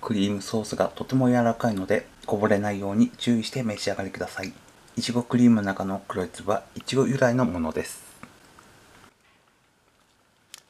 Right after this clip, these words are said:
評価は四です。美味しいですよ。このいちごのクリームのみつまんじゅう。美味しいんだけど食べづらい。みつまんじゅうの中に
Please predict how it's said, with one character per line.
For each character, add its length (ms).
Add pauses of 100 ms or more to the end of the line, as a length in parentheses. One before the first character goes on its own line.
(1400)
評 140
価 140
は 140 (1000)
四 160
で 120
す。 300 (600)
美 80
味 80
し 280
い 40
で 40
す 160
よ。 140 (380)
こ 80
の 100
い 80
ち 120
ご 80
の 100 (180)
ク 80
リ 80
ー 20
ム 80
の 140
み 140
つ 100
ま 80
ん 40
じ 120
ゅ 40
う。 40 (380)
美 80
味 20
し 120
い 20
ん 40
だ 80
け 60
ど 80
食 200
べ 100
づ 120
ら 80
い。 80 (280)
み 140
つ 100
ま 140
ん 80
じ 100
ゅ 40
う 40
の 60
中 240
に 200